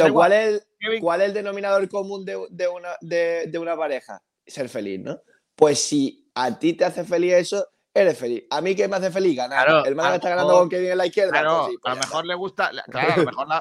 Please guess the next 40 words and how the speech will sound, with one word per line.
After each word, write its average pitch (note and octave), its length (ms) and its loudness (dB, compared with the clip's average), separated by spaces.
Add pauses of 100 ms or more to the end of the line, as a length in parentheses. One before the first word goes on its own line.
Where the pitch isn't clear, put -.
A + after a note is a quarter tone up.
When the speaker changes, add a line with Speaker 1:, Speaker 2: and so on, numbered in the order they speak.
Speaker 2:
el, D#3+ 180 -10
el, D3 220 -8
el C3+ 140 -10
secreto C#3+ 260 -8
de E3 60 -2
la D#3 40 -6
familia D#3 300 -6
está D#3 180 -4
más D#3 220 -6
en, C#3 320 -14
en, B2+ 360 -12 (120)
en C3 160 -8
la B2+ 100 0
Speaker 3:
Oh. C#3+ 220 0
Speaker 2:
cocina D3 240 0
que D3 80 -2
en D#3 80 -6
la B2+ 80 -2
cama, D#3+ 260 -2
¿vale? C#3+ 220 -2
Lo D3 60 0
entiendo, D3 300 -6
pero, A#2+ 180 -6
Speaker 3:
A - 20 -20 (280)
lo B2+ 60 -14
mejor A#2+ 120 -14
Speaker 2:
pero C#3 140 0
llegará C#3 200 0
un D#3+ 80 -2
Speaker 1:
Puede C3+ 140 6
Speaker 2:
momento F#3+ 160 -2
Speaker 1:
ser, F#3 60 0
Speaker 2:
igual F3+ 200 2
que F#3+ 80 -12
por F#3 160 -4
lo F3+ 60 0
que B2+ 80 -2
Speaker 1:
puede C3 80 4
Speaker 2:
sea - 100 4
te - 20 0